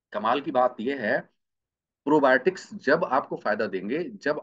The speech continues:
आपके एक minimum concentration में, न्यूनतम concentration में ये छोटी आंत के इलियम जो भाग होता है वहां तक पहुंचे। <clears throat> अगर वहां तक ये नहीं पहुंचते हैं तो आप ये समझ लीजिए कि वो आप चाहे बीस मिली-, बिलियन ले लीजिए, लेकिन वो आपके किसी काम के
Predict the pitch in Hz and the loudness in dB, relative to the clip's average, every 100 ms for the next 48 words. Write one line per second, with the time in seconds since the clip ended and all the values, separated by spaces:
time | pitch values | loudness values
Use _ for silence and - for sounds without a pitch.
0 | - - - - 165 180 139 156 - 110 | -6 -4 -4 -4 -4 -2 -4 -6 -4 -2
1 | 120 139 160 196 214 _ - 127 135 156 | 0 0 2 2 0 _ -4 -4 -2 -4
2 | 139 147 135 165 165 190 214 226 _ _ | -2 -6 -4 -4 -2 -2 -4 -6 _ _
3 | _ - 127 147 175 175 214 233 - _ | _ -10 -2 0 0 2 2 2 -4 _
4 | _ 135 147 170 143 135 147 151 151 185 | _ -2 0 -2 -2 -4 -4 -2 -2 -2
5 | 190 _ _ - 156 156 208 135 135 - | -4 _ _ -12 -8 -4 0 0 -2 -4
6 | - - 175 196 160 101 _ 135 113 101 | -8 -6 0 4 4 2 _ -10 -8 -6
7 | 95 87 90 82 _ _ - 104 104 101 | -8 -8 -10 -10 _ _ -10 -8 -8 -10
8 | 87 - - - 196 185 214 _ _ 117 | -12 -20 -16 -6 -4 -4 -6 _ _ -4
9 | 117 110 107 113 101 117 127 107 - 117 | -2 0 -2 -2 -6 -6 -4 -6 -6 -10
10 | 143 - 95 101 - 113 110 113 117 170 | -8 -6 -6 -6 -14 -12 -10 -8 -6 -8
11 | _ _ 123 101 143 170 107 127 - 107 | _ _ -12 -8 -8 -2 -2 -2 -6 -6
12 | 90 127 190 - 131 131 120 120 139 135 | -4 -4 -4 -2 -2 -2 -2 -2 -2 0
13 | 131 123 160 208 _ _ - - 113 117 | 0 0 -2 -6 _ _ -20 -14 -10 -8
14 | - 90 - 107 - 143 82 - - 202 | -8 -12 -16 -20 -18 -14 -14 -14 -10 -12